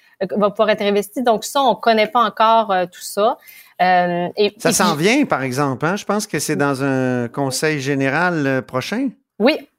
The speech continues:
Speaker 1: euh, vingt-cinq mai, on s'attend à ce que les règles soient dévoilées, si ce n'est pas avant, me dit-on. Donc, on pourrait peut-être même les connaître un petit peu avant.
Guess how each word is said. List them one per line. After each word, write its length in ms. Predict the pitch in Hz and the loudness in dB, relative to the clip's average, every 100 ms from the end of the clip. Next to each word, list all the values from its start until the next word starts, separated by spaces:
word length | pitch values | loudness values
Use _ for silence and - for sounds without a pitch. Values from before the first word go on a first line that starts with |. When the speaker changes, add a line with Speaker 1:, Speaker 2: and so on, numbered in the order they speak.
| - | -6
Speaker 1:
euh, 220 | 196 190 | 0 0
vingt-cinq 540 | 190 262 277 285 269 262 | 2 2 2 0 0 2
mai, 220 | 269 349 381 | 0 0 -2
on 100 | 233 | 0
s'attend 420 | 233 226 247 254 | 0 2 2 2
à 60 | 233 | 0
ce 80 | - | 0
que 80 | |
les 220 | 226 214 202 | 2 4 4
règles 200 | 220 214 | 2 2
soient 160 | 220 | 2
dévoilées, 520 | 202 185 196 196 269 339 | 4 4 4 4 0 -4
si 260 | - 311 | -4 -2
ce 100 | - | 2
n'est 120 | 294 | 2
pas 200 | 285 311 302 | 4 2 4
avant, 400 | 262 226 240 233 | 4 4 2 0
me 180 | 202 202 | 0 -2
dit-on. 360 | 175 - 175 | -4 -8 -8
Donc, 260 | - 175 190 | -6 -6 -4
on 100 | 185 | -4
pourrait 280 | 220 233 254 | -2 -2 0
peut-être 380 | 269 269 269 269 | -2 -2 -2 -2
même 180 | 254 | 0
les 120 | 240 233 | 0 0
connaître 380 | 220 214 226 220 | 0 0 -2 -4
un 80 | |
petit 180 | 190 - | -8 -10
peu 100 | - | -6
avant. 380 | 190 170 170 208 | -6 -4 -8 -10